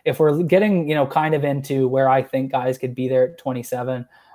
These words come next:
um, a guy that gets talked about a lot is Jalen Mayfield. I think he's really gonna struggle at offensive tackle in the N F L. Um, he really struggles with foot speed, and he doesn't show an advanced understanding of using his length. So that gives me a concern.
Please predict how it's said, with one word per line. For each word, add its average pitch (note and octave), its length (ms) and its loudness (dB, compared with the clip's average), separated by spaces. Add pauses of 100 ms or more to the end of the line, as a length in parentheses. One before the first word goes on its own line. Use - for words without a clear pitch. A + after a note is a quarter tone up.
um, B2 440 -2
a C#3 60 -2
guy D3 200 4
that E3 40 4
gets D#3+ 200 2
talked C#3+ 260 2
about C#3+ 240 0
a C#3 40 0
lot C3+ 200 4
is A#2+ 80 -6
Jalen C3 360 -4
Mayfield. C3 580 -6 (580)
I C#3 180 0
think E3 200 0
he's C#3+ 320 -4
really C#3 260 4
gonna C3 140 0
struggle C3 400 0
at B2+ 80 -2
offensive B2 400 -6
tackle B2 400 -6
in B2 80 -6
the A#2+ 100 -10
N A#2+ 100 -8
F A#2 160 -10
L. A#2+ 300 -8 (300)
Um, A#2 280 -2
he D3+ 300 -2
really C#3 320 4
struggles C#3 400 2
with B2+ 180 -4
foot C3+ 220 0
speed, C3 300 2
and B2+ 120 -2
he B2 80 -4
doesn't C3+ 260 0
show C3+ 200 0
an C3 80 0
advanced B2 440 -8
understanding B2 580 -6
of A#2+ 160 -10
using B2+ 260 -8
his C3 120 -6
length. C#3 380 -4 (300)
So - 140 -2
that C3+ 200 4
gives C#3+ 200 4
me C#3+ 100 2
a C3+ 60 0
concern. C#3 640 -2